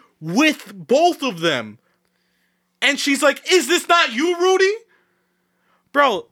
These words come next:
they, in the moment, in the time it took for her to interact with him, they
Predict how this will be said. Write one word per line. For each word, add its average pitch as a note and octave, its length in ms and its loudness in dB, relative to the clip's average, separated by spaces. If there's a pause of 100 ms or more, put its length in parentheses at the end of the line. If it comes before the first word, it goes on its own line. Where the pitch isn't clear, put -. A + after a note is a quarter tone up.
they, G3+ 220 -2 (560)
in G#3+ 220 0
the G#3+ 80 -2
moment, B3+ 600 -6 (840)
in D#3+ 120 -8
the D#3 80 -6
time F#3+ 380 -6
it - 80 -18
took - 440 -8
for C#3+ 280 -12
her D#3 260 -8
to E3 100 -8
interact C#3 600 -10
with E3+ 140 -14
him, G3+ 320 -16 (680)
they D#3 320 -2